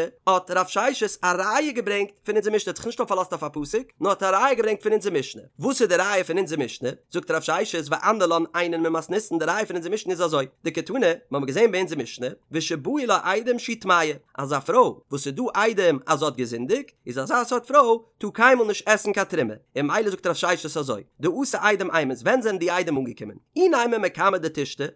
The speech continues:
זיינע הי. פשט, טא מיר די עדים זענען אנגעקומען, פאר זי האט געטרונקן מי סוטה, עס פארשטייט זיך, אז זי טו קיינמאל נישט עסן טרימען, ווייל די עדים זאגן דאך, אז האט געזונדיגט. אין דער ווארט גלייבט מען די עדים, איז פאר וואס זאל זי מעגן עסן טרימען. אין ווי רשי לייגט צו,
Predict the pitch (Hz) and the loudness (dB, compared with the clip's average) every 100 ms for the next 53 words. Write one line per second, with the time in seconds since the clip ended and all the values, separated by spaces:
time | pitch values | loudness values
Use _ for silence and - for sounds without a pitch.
0 | _ - 135 302 262 117 104 _ - 185 | _ -4 2 4 2 -4 -8 _ -6 -6
1 | _ 214 330 277 208 220 185 180 214 196 | _ -2 0 2 0 0 0 0 -2 -2
2 | 180 151 - 180 226 202 165 - 151 196 | -2 -2 -2 0 2 2 -2 -4 -2 -2
3 | 190 170 160 151 117 - 127 _ 190 196 | 0 -2 -2 -2 -6 -8 -14 _ -8 -6
4 | - 262 330 - 131 - - 156 151 170 | -4 -2 -2 -4 -8 -10 -6 -4 -4 -6
5 | 165 151 139 135 131 123 127 117 139 - | -4 -2 -2 -4 -6 -6 -6 -6 -6 -10
6 | - 180 185 196 247 240 233 254 214 202 | -2 0 2 2 2 0 -4 -4 -4 -4
7 | 190 170 175 165 139 165 - - _ 196 | -4 -4 -2 -2 -4 -6 -14 -20 _ 0
8 | 196 190 190 247 208 214 202 185 165 139 | 0 2 2 2 2 2 0 2 2 2
9 | 147 175 _ - 143 185 202 202 208 202 | -4 -6 _ -12 -2 0 0 0 -2 0
10 | 208 208 196 240 302 135 - - 190 180 | 0 0 0 2 2 0 -6 -2 0 0
11 | 175 165 214 220 202 185 - | -2 0 0 0 0 -2 -4